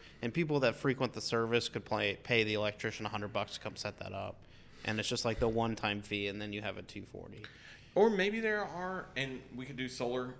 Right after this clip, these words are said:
Speaker 2: solar panels too.
Speaker 1: Solar on top, yeah.
Speaker 2: Um,
Speaker 1: Get, make it, paint the pod green.
Speaker 2: And maybe
Speaker 1: Put
Speaker 2: you
Speaker 1: Christmas lights on the outside of it.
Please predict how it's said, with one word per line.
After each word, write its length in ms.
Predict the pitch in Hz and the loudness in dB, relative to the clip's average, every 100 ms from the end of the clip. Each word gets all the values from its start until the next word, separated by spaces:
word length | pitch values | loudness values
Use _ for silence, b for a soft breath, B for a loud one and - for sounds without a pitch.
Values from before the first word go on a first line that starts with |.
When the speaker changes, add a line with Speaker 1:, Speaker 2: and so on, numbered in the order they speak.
| - | -16
Speaker 2:
solar 240 | - 127 123 | -6 -4 -2
panels 380 | 127 117 117 - | -2 -6 -8 -4
too. 160 | 113 113 | -2 2
Speaker 1:
Solar 300 | 117 117 120 | 2 4 2
on 180 | 123 117 | 0 2
top, 320 | 117 117 - | 4 4 4
yeah. 140 | 113 | 2
Speaker 2:
Um, 80 | 110 | 2
Speaker 1:
Get, 100 | 113 101 - - | 0 -4 -14 -2
make 220 | 123 127 | 0 0
it, 140 | - - | -2 2
paint 220 | 135 127 | 2 2
the 60 | - | 4
pod 340 | 127 117 120 | 8 8 8
green. 500 | 117 110 107 110 113 - - b b b - - | 2 4 2 0 -4 -8 -16 b b b -18 -4
Speaker 2:
And 140 | 143 135 | 0 2
maybe 400 | 156 208 175 143 | 0 -2 -4 2
Speaker 1:
Put 140 | 139 | 2
Speaker 2:
you 60 | 147 | 4
Speaker 1:
Christmas 380 | 123 - 117 117 | 2 2 0 4
lights 220 | 117 120 | 4 4
on 80 | 110 | 2
the 80 | 107 | 4
outside 380 | 107 110 104 | 2 2 0
of 100 | 104 | 0
it. 160 | 107 | -4